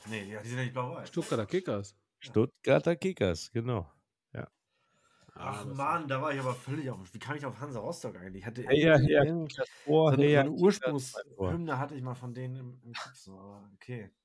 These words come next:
Speaker 1: Ja, cool.
Speaker 3: Ja, also
Speaker 1: Äh, das,
Speaker 3: muss
Speaker 1: Ha-, Hardy hätte es gewusst jetzt. Als
Speaker 3: Hardy
Speaker 1: alter
Speaker 3: hätte, Hardy hätte es
Speaker 1: Kickers.
Speaker 3: gewusst.
Speaker 2: Ja, aber
Speaker 1: Als
Speaker 2: auch nur,
Speaker 1: alter
Speaker 2: weil er
Speaker 1: Di-,
Speaker 2: immer schon in
Speaker 1: Digger-Locher.
Speaker 2: Kickers Bettwäsche geschlafen hat.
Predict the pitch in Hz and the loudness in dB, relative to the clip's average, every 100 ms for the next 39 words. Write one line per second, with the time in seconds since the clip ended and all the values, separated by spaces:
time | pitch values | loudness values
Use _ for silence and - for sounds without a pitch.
0 | _ _ - 143 127 180 98 - _ _ | _ _ -20 -20 -16 -14 -14 -16 _ _
1 | _ _ _ 104 113 113 _ - 101 98 | _ _ _ 0 2 0 _ -8 -4 -4
2 | 92 _ _ 127 135 123 123 131 120 123 | -6 _ _ -16 -12 -10 -10 -12 -12 -12
3 | 117 120 139 160 165 160 165 160 131 92 | -10 -8 -6 -6 -8 -10 -10 -12 -10 -12
4 | 87 _ _ _ _ 101 92 107 131 160 | -12 _ _ _ _ -16 2 4 4 4
5 | 131 156 - - 110 147 143 110 92 - | 2 0 -10 -2 2 2 2 0 -6 -6
6 | 107 87 - _ _ 110 123 139 143 107 | -6 -6 -14 _ _ -8 -4 -2 -2 2
7 | 160 151 120 - 147 160 113 139 127 - | 2 2 0 2 4 4 2 2 0 -4
8 | 135 123 - 117 104 101 92 - - - | -2 -2 -2 -6 -6 -12 -14 -16 -18 -18
9 | 113 - | -20 -20